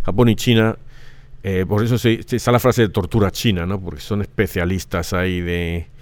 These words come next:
en tor-, buscar unas torturas raras que sufras ahí, a-, aunque le, yo creo que lo de la cruz es el sumum. Em, y entonces, como Japón y China siempre han estado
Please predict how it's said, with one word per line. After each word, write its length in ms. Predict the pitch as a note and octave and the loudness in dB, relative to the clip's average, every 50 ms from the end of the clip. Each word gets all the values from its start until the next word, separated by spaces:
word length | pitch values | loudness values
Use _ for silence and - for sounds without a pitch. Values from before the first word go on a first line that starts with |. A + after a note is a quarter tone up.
| - - - - - - - - - - - - - | -20 -20 -20 -20 -20 -20 -20 -20 -20 -18 -18 -18 -12
en 320 | - F#2 F#2 E2+ E2+ E2+ D#2 | -8 -8 -6 -4 -4 -6 -6
tor-, 240 | - - F2+ F2 | -6 -6 -6 -4
buscar 340 | D#2+ F2 F2+ - - G#2 G2 | -6 -6 -6 -4 -2 -2 0
unas 200 | F2 F#2+ F#2+ - | 0 -2 -4 -4
torturas 500 | - - F2+ D#2 - G#2 F#2+ F2+ F2 E2+ | -6 -6 -8 -4 -2 -2 0 0 0 -2
raras 460 | E2 E2+ F#2 F#2 F#2 F#2 F2+ E2+ - | -2 -2 -2 -2 0 0 -2 -4 -4
que 160 | - - F2+ D#2+ | -8 -10 -10 -8
sufras 520 | - - F#2+ E2+ - - E2+ D#2+ - - | -8 -8 -10 -10 -8 -8 -8 -8 -6 -6
ahí, 280 | E2+ D#2+ E2+ F2 - - - - - - - - | -6 -6 -6 -6 -8 -10 -14 -18 -20 -18 -14 -10
a-, 100 | - F2+ | -10 -8
aunque 300 | - - E2+ D#2 - E2+ | -8 -8 -8 -6 -6 -6
le, 140 | D#2+ D2+ C#2+ - - | -6 -6 -8 -10 -8
yo 100 | - F2 | -6 -4
creo 180 | F2 F#2+ F2+ | -2 -2 -2
que 80 | E2 F#2 | -2 -2
lo 120 | F2 E2 | -2 -2
de 80 | E2 E2 | -2 -2
la 120 | D#2 D2 - | -4 -4 -4
cruz 460 | - - G2 F2+ - - - - - - D#2+ D#2 | -4 -2 -2 -2 -2 -4 -10 -14 -12 -10 -10 -10
es 140 | - - F#2 | -8 -8 -8
el 100 | D#2 D2 | -8 -8
sumum. 460 | - - - F2 F2 F#2 G2+ G2 A2 - - - - - - - - - - - - - - - - - - - - - | -10 -10 -8 -6 -6 -6 -6 -6 -8 -12 -16 -20 -20 -20 -20 -20 -20 -20 -20 -20 -20 -20 -20 -20 -20 -20 -18 -18 -12 -8
Em, 640 | G2 F#2 F#2 F2 F2 F2 F2 F2 E2+ E2 E2 E2 - - - - - - - - - - | -4 -2 -2 0 0 0 0 -2 -2 -4 -4 -6 -8 -12 -18 -20 -20 -20 -20 -20 -16 -10
y 300 | - B2 G2+ G2+ G2 F#2+ | -6 -4 -2 0 0 0
entonces, 380 | F#2 F2+ - A2+ G2+ A2 G2+ - | 0 2 2 2 2 2 0 0
como 300 | - A2 F#2+ F#2 F2+ - | 0 0 0 0 0 -2
Japón 300 | - - - A2+ G#2 G#2+ | -2 -2 0 2 2 2
y 20 | |
China 220 | - - A2 G2+ | 2 2 2 2
siempre 260 | F#2 - G#2 F#2+ G2 F2+ | 2 2 0 2 0 0
han 40 | |
estado 680 | F2 - - G2+ F#2+ F#2 F2 F2+ F2 E2+ E2 D#2+ D#2+ | -2 -2 0 0 0 0 0 -2 -2 -4 -4 -6 -8